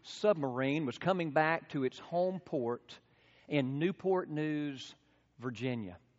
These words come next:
As it was getting into the harbor there at Newport News,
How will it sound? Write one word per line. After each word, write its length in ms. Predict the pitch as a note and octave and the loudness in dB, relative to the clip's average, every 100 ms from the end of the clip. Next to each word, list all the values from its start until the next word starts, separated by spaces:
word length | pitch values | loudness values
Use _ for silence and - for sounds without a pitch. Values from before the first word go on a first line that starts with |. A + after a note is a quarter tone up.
| _ _ - - | _ _ -16 -2
As 120 | D#3+ | 0
it 60 | E3 | 2
was 160 | D3 | 0
getting 340 | B2 A#3+ B3+ A3+ | 8 8 8 4
into 200 | A#3 F#3+ | 2 4
the 120 | E3 | 2
harbor 580 | - G#3 G#3+ F#3+ D#3 D3 | 4 4 6 4 2 4
there 300 | D3 D3+ D#3 | 4 6 6
at 100 | C3 | 2
Newport 480 | D3+ D3+ D#3+ D#3 | 0 -2 -2 -2
News, 480 | C#3 D3 D#3+ D#3 B2+ | -2 -2 0 -2 -6